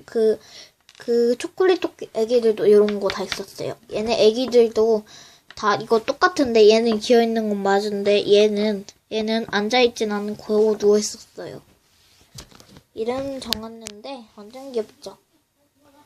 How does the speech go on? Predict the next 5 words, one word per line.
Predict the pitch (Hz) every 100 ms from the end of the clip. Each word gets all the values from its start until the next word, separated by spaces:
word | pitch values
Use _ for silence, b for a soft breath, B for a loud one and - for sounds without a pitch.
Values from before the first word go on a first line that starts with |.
| - - - B B B B
어, | 214 220 _ _ -
누굴 | 226 247 403 427 277
어디서 | 214 208 214 247 285 285
재울까? | 233 202 - - 302 202 - B - _ - - 403 392 - - - _ _ 262 _ _ 302 311 349 _ _ _ - - - - - - - - - _ - - _ _ _ _ _ _ _ - _ _ _ _ _ _
얘를 | 233 233 254 262